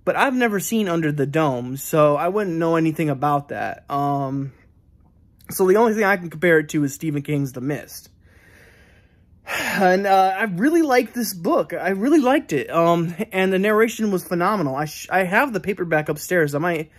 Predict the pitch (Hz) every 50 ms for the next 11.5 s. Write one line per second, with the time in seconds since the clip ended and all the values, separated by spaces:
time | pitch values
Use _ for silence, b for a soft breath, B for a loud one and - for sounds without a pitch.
0 | b b b b b b b _ _ - - 160 170 160 151 - - 143 160 -
1 | - 170 165 180 202 196 170 156 160 160 156 151 - - 160 160 156 151 156 165
2 | 156 147 151 - - 139 135 135 127 123 131 135 127 147 143 131 - 143 135 139
3 | 160 165 151 147 143 - 160 151 139 127 - 135 123 143 147 151 131 123 120 127
4 | 143 - _ b b b b b b - 139 151 170 175 165 151 143 131 110 107
5 | - - 139 143 160 151 147 117 - 127 113 - - 131 113 104 107 113 - -
6 | 113 107 107 110 123 127 131 135 135 127 123 123 120 123 127 127 131 - b b
7 | b b b b b b b b b b b b - - - 156 156 151 156 156
8 | 156 151 - - 165 190 220 202 180 160 160 196 226 240 233 214 180 160 151 -
9 | 175 180 190 185 175 160 151 160 165 151 151 - - 165 151 151 147 143 143 143
10 | 143 143 147 B B B B B B B B B B B _ _ _ - 170 180
11 | 180 - 156 220 247 180 - - - -